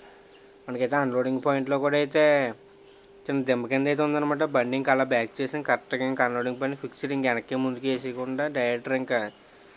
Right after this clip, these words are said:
బండి ఎట్టినంటే ఇంకా అన్‌లోడింగ్, అన్‌లోడింగ్ అయ్యేదాకా అయితే కథ పక్కలొద్దు. ఇక్కడైతే అన్‌లోడింగ్ కూడా అయితే బాగుందన్నమాట. ఈ ఫ్యాక్టరీలో అయితే దింపిన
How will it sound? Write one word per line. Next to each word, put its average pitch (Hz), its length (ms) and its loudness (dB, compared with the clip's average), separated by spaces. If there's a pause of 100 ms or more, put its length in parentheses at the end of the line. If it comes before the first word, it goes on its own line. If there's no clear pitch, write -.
(200)
బండి 127 300 2
ఎట్టినంటే 139 400 0
ఇంకా 147 160 2
అన్‌లోడింగ్, 131 420 2 (120)
అన్‌లోడింగ్ 123 480 0
అయ్యేదాకా 131 400 2
అయితే 139 120 -2
కథ 127 260 2
పక్కలొద్దు. 131 540 0 (1500)
ఇక్కడైతే 120 360 -4
అన్‌లోడింగ్ 123 420 0
కూడా 131 160 2
అయితే 139 160 0
బాగుందన్నమాట. 135 540 2 (3500)
ఈ 147 100 4
ఫ్యాక్టరీలో 123 480 6
అయితే 135 220 4 (140)
దింపిన 135 360 2